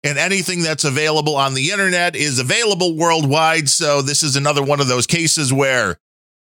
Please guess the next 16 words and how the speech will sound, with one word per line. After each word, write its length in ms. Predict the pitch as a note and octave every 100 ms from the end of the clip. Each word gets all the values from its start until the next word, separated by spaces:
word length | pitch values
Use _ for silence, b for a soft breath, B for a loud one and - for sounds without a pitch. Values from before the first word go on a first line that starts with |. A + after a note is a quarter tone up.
| -
there 180 | F#3 F3+
is 260 | F3+ F3+ C3+
not 540 | C#3+ D3 C#3+ D#3+ E3 _ _ _ -
a 140 | C3+ A#2+
whole 400 | B2+ D3+ D3 C#3
lot 260 | C#3+ D3+
you 140 | D#3+ D3
can 260 | F3 D3
do 520 | B2+ G3 D#3+ G#2+ F#2+ - _ _ _ _ _ _ _ -
to 320 | - D#3 C#3+
make 300 | C3+ C#3+ D#3+
sure 420 | B2+ - F3 F3 D#3+
your 300 | C#3 E3 E3+
image 520 | D#3+ D#3+ D#3+ D#3 B2+ -
is 300 | C3 A#2+ G#2+
not 380 | B2 C3 C3+